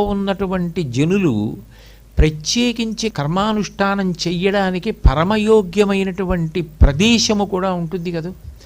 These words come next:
అటువంటి ప్రదేశం భారతదేశం. ఇది ప్రపంచానికి అంతటికీ కూడా పూజ గది లాంటిది. మన ఇల్లే, మన ఇల్లే కదా అని చెప్పి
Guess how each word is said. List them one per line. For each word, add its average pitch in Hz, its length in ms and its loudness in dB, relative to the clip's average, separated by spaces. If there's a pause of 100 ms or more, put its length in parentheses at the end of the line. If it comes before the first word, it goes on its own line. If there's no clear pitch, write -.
(380)
అటువంటి 175 480 -2
ప్రదేశం 175 720 -2 (360)
భారతదేశం. 151 680 -6 (800)
ఇది 175 420 0 (160)
ప్రపంచానికి 226 800 -2
అంతటికీ 196 600 -4
కూడా 185 280 -2
పూజ 214 360 2
గది 190 240 0
లాంటిది. 127 460 -8 (960)
మన 113 200 -6
ఇల్లే, 156 720 0 (640)
మన 113 220 -6
ఇల్లే 170 460 0 (120)
కదా 175 180 -2
అని 180 340 -2
చెప్పి 170 280 -2